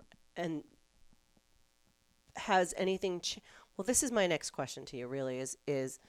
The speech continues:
Speaker 2: what, what would you, what would you add to this book if you could go back to it today in, in terms of, like,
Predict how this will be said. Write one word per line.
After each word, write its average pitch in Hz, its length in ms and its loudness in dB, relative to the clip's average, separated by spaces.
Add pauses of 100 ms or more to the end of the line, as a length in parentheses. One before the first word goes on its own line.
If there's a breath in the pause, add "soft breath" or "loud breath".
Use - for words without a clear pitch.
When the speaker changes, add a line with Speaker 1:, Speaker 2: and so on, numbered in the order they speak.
(800 soft breath)
Speaker 2:
what, 180 480 6 (1600)
what 190 260 2
would 208 140 2 (120)
you, 180 140 -14 (140)
what 180 300 4
would 208 140 0
you 196 180 -4
add 147 240 2
to 151 120 -8
this 135 220 -4
book 127 340 -4
if - 160 -14
you 135 100 -8
could 131 280 -10
go 127 140 -6
back 123 280 -6
to 131 120 -10
it - 80 -12
today 113 420 -6 (260)
in, 151 240 -4
in 165 120 0
terms 165 240 -2
of, 151 80 -2
like, 151 180 2